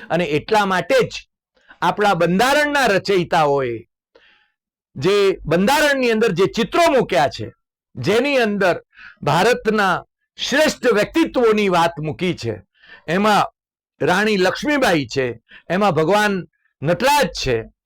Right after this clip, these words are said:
એમાં રામ, સીતા અને લક્ષ્મણ છે, રાણા પ્રતાપ છે, શિવાજી મહારાજ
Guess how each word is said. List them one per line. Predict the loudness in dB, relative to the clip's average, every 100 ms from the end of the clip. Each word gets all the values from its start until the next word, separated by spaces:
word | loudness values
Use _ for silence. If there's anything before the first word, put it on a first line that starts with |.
| -20 -12
એમાં | -4 -2 0 0 0
રામ, | 0 0 0 -2 -6
સીતા | -10 -6 -2 2 2
અને | 2
લક્ષ્મણ | 0 0 -2 -2 0 0 -2
છે, | -4 -4 -8 -20 -16 -2
રાણા | 0 2 0 0
પ્રતાપ | -2 0 2 0 -2
છે, | -4 -4 -4 -12 _ -20 -10
શિવાજી | -2 2 2 2 0
મહારાજ | 2 2 2 0